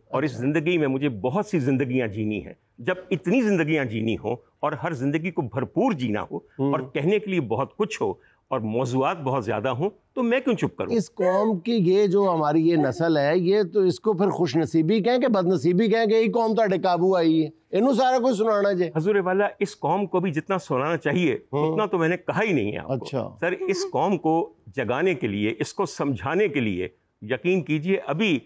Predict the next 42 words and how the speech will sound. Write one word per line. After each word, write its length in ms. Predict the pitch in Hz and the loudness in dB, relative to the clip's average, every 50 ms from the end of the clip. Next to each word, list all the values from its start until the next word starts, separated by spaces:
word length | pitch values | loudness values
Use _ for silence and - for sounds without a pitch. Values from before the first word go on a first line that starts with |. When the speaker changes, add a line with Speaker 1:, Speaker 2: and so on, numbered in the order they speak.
| _ _ _ | _ _ _
Speaker 1:
سال 440 | _ - - 160 160 180 202 185 139 | _ -10 -6 -4 -2 -2 0 0 2
دو 100 | 156 165 | 0 0
سال 240 | 160 - 180 175 170 | 0 0 -2 -4 -4
پہلے 260 | 170 - 151 175 190 | -2 -2 0 0 0
تو 100 | 185 175 | 0 -2
کوشش 320 | - - 135 - - 208 | -4 -4 -4 -2 -2 -4
شروع 240 | - - 240 269 165 | -2 -2 0 0 0
ہوئی 220 | 135 135 123 113 117 | 0 0 0 0 -2
ہے، 60 | 107 - _ - | -4 -4 _ -4
Speaker 2:
ہوں۔ 140 | 131 135 131 | 0 0 2
Speaker 1:
اس 80 | - - | 2 0
سے 160 | - 190 190 | 0 -2 -4
پہلے 280 | 143 - 160 180 202 190 | -2 -2 0 0 0 2
تو 120 | - 160 | 2 0
ایسی 220 | 147 147 - 208 | -2 -2 -4 -8
خوابیدہ 520 | - - - 131 123 120 147 165 160 220 185 - | -8 -4 -4 -4 -2 -2 -2 0 0 -2 -4 -2
قوم 200 | - 143 151 165 151 - _ _ _ - | -2 -2 -2 -2 -6 -8 _ _ _ -2
میں 260 | 117 139 170 202 214 | 0 2 2 4 2
نے 100 | 214 196 | 2 0
اپنی 240 | 185 - 185 165 131 | 0 0 0 0 0
زندگی 420 | 101 104 147 185 185 208 220 226 | 0 0 0 0 0 0 0 0
میں 120 | 170 143 | 0 0
نہیں 160 | 113 104 107 101 | 0 0 -2 -2
دیکھی۔ 300 | 98 92 - - 127 113 _ _ _ _ _ | -4 -4 -4 -4 -4 -4 _ _ _ _ _
اور 140 | - 139 151 - - - | -4 -4 -4 -4 -4 -2
آج 260 | 135 151 165 190 208 - | 0 0 0 0 0 -2
سر 220 | - - 190 170 160 | -4 -2 -2 0 0
یہ 120 | 180 170 143 113 98 - - - | 0 0 0 -2 -6 -12 -10 -4
قوم 260 | - 139 165 170 165 | -2 -2 0 0 -2
اگر 160 | 151 165 151 | -2 -2 -2
جاگی 580 | 120 98 87 107 127 131 143 170 233 208 135 104 | -4 -6 -4 -2 -2 -2 0 0 0 0 0 0
ہے 140 | 107 104 - - _ _ _ _ | -2 -4 -4 -10 _ _ _ _
اور 100 | - 135 131 - - | -6 -6 -6 -4 -2
آپ 260 | 131 151 175 170 170 | -2 -2 -2 -2 -4
جیسے 200 | 165 147 - 165 | -6 -4 -2 0
لوگوں 240 | 143 139 147 165 175 | 0 2 2 2 2
نے 100 | 175 156 | 2 0
جگائی 500 | 123 95 139 123 107 123 170 214 202 160 | 0 -2 -2 -2 0 0 0 2 2 0
ہے 60 | 156 | 0
تو 100 | 156 175 | 0 0
اس 100 | 147 - | -2 -2
کا 100 | - | -2